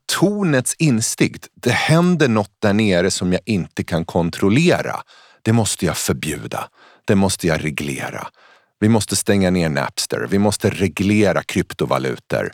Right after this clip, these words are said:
Det här kan inte stämma, för om det hade stämt så hade vi redan tänkt på det. Det är den här dynamiken mellan tornet och torget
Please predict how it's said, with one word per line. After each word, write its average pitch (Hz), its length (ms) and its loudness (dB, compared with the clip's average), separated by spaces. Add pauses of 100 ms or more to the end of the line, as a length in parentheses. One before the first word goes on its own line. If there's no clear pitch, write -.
(380)
Det 104 100 2
här 113 140 4
kan 104 380 2
inte 80 220 -2
stämma, 73 460 0
för - 120 -2
om 95 180 2
det 87 80 2
hade 92 320 0
stämt 80 300 -2
så 90 60 -2
hade 92 200 0
vi 120 280 2
redan 90 320 0
tänkt 107 380 -2
på 64 120 -2
det. 60 120 -2 (640)
Det 101 60 0
är 104 40 4
den 110 120 2
här 120 300 2 (320)
dynamiken 117 800 2
mellan 90 260 2
tornet 120 680 2
och 92 120 -2
torget 107 800 -2